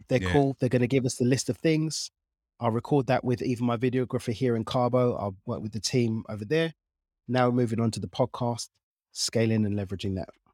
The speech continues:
Speaker 2: I, I, I love a couple of things that you mentioned there, 'cause I just had a conversation. I just interviewed, uh, Doctor Elo, Doc-, Doctor Efrain, uh,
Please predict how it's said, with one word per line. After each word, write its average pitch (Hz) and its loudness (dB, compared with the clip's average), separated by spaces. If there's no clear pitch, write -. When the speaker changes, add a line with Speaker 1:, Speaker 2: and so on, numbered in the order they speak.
Speaker 2:
I, 101 -4
I, 110 -6
I 117 2
love 143 0
a 139 -4
couple 123 -2
of 107 -6
things 117 2
that 101 -2
you 98 0
mentioned 95 0
there, 85 -2
'cause 90 -2
I 87 -2
just 110 -2
had 98 2
a 92 -4
conversation. 90 0
I 73 -4
just 95 -2
interviewed, 85 -4
uh, 80 -4
Doctor 87 -2
Elo, 76 -2
Doc-, 80 -4
Doctor 82 -4
Efrain, 80 -4
uh, 76 -4